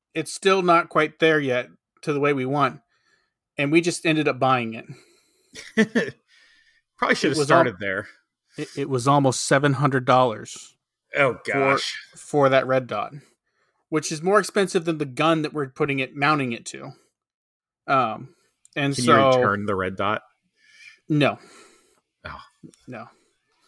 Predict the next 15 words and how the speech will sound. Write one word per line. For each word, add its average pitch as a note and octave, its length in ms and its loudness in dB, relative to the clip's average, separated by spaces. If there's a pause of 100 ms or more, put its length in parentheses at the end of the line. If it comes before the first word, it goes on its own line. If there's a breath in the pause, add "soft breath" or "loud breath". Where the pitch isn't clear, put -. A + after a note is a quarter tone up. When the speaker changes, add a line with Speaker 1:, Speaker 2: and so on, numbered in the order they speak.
(240)
Speaker 1:
So D#3 440 -2 (540)
our G3 260 6
hope G#3+ 380 -2 (500)
and F3 180 -2
our, F3+ 320 2
our, F#3+ 180 0
and A3 160 -4
we're A3+ 60 2
s-, - 200 -10
and A#3 120 -2
we're B3+ 120 4
still C#4+ 260 -4
kind G3+ 260 -6
of F3+ 60 -4
hoping, D#3 500 -4